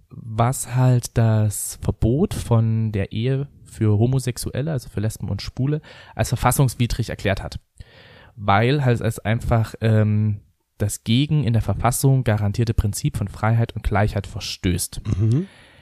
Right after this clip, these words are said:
Speaker 1: Das ist spannend, weil Japan halt, wie gesagt, da ist die Ehe noch für, also die Ehe für alle noch verboten. Es ist aber wieder ein Schritt in die richtige Richtung.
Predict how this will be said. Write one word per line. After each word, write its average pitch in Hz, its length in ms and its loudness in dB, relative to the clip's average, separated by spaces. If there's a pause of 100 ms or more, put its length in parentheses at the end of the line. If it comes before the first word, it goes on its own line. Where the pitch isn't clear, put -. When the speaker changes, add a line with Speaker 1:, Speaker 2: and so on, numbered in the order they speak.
(1300)
Speaker 1:
Das 131 180 4
ist - 320 -4 (880)
spannend, 180 580 2
weil 143 300 2
Japan 131 420 2
halt, 127 120 2
wie 127 100 -4
gesagt, 120 380 -2
da 123 80 0
ist - 400 -6
die 120 300 0
Ehe 123 280 2
noch 117 180 0
für, - 280 -6
also 110 160 -6
die 95 180 -8
Ehe 110 80 -2
für - 140 -8
alle 104 120 -4
noch 107 120 -2
verboten. 123 540 0 (880)
Es - 140 -10
ist 151 140 2
aber 147 140 6
wieder 131 160 4
ein 110 100 0
Schritt - 420 -2
in 135 160 -2
die 123 80 0
richtige 120 500 -6
Richtung. - 340 -4